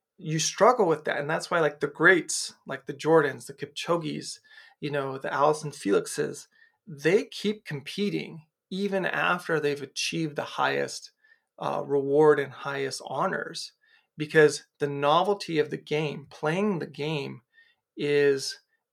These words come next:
the infinite game. And so it's this difference between this finite mindset of, "I got it, and now what else?" versus, like, "We're just gonna keep playing." And this is what we esteem with those,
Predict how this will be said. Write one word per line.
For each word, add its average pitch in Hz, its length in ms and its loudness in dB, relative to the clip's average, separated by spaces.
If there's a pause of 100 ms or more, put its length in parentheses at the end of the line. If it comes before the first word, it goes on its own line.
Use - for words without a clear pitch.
(140)
the 151 220 -2
infinite - 440 -2
game. - 300 -14 (240)
And 156 160 0
so 160 140 6
it's 151 100 2
this 147 140 -6
difference 165 380 -2
between 139 180 -10
this 135 120 -10
finite 147 560 -2
mindset 180 600 0 (420)
of, - 100 -6
"I 139 100 -4
got 151 340 6
it, - 200 4 (400)
and 147 160 -4
now 156 280 2
what 139 180 2
else?" 180 320 2 (460)
versus, 147 340 2
like, 135 240 -4 (380)
"We're 143 100 -6
just 180 300 -6
gonna 175 120 -8
keep 156 300 -10
playing." 151 400 -8 (240)
And 143 120 -2
this 156 180 0
is 151 140 -4
what 156 680 0
we 160 160 -2
esteem 175 560 -4
with 139 160 -12
those, 139 260 -4